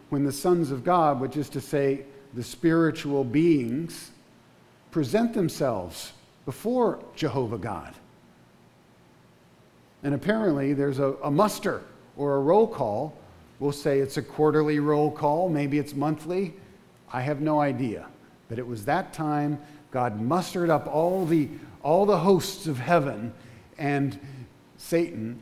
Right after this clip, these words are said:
is required to stand in line with all the rest at the summoning and beckoning of Almighty God.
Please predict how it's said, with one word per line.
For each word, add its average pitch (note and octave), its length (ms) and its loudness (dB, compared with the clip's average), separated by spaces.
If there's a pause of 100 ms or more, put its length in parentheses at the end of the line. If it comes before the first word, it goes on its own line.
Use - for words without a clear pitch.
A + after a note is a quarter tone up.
(280)
is A#2 220 -6
required B2+ 760 4 (360)
to C3 200 -4
stand D#3+ 560 0
in D#3+ 240 2
line C3+ 400 2
with A#2+ 240 -6
all D3+ 300 2
the D#3 100 2
rest A#2+ 560 -4 (300)
at C#3 180 -8
the B2+ 60 -10
summoning F3 640 2
and A#2+ 160 -4
beckoning A2+ 540 -4
of G#2 140 -8
Almighty A2 400 -4
God. E2+ 340 -12